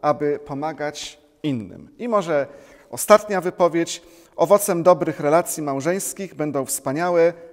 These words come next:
przyszłe, szczęśliwe pokolenia. Dzięki takim ludziom jak Państwo uda się to osiągnąć.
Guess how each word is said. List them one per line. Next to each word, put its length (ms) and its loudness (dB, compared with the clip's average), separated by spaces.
przyszłe, 600 0
szczęśliwe 800 -4
pokolenia. 640 -6
Dzięki 280 -6
takim 340 -2
ludziom 320 -2
jak 160 -6
Państwo 600 -2
uda 260 -2
się 200 -6
to 160 -6
osiągnąć. 760 -6